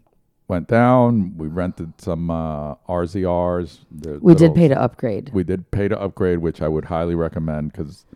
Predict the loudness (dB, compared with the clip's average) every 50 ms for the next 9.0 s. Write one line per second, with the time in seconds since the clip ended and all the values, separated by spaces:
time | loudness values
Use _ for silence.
0 | _ _ _ _ _ _ _ _ _ -8 -4 0 2 4 4 6 6 6 6 6
1 | 4 2 0 -2 -2 0 0 0 0 0 0 -2 0 0 0 0 -2 -2 -2 -4
2 | -4 -4 -2 -2 -2 -4 -4 -4 -6 -4 -4 -4 -6 -8 -8 -10 -12 -8 -6 -6
3 | -6 -6 -6 -6 -6 -6 -8 -10 -12 -16 _ _ _ _ _ _ _ _ _ _
4 | _ _ _ _ -2 0 0 2 2 2 0 0 -2 -4 -10 -6 -2 0 0 0
5 | 0 -2 _ -14 -12 -4 2 4 4 4 4 2 0 -2 -2 -2 -6 _ _ -20
6 | -20 -20 -20 _ _ _ -20 -20 _ _ 0 2 4 6 6 6 6 4 2 0
7 | -4 _ _ _ _ _ -2 0 0 0 0 -2 -4 -6 -8 -6 -2 -2 -2 0
8 | 0 0 0 0 0 0 0 -2 -4 _ _ -6 -2 -2 -2 -2 -4 -10 -18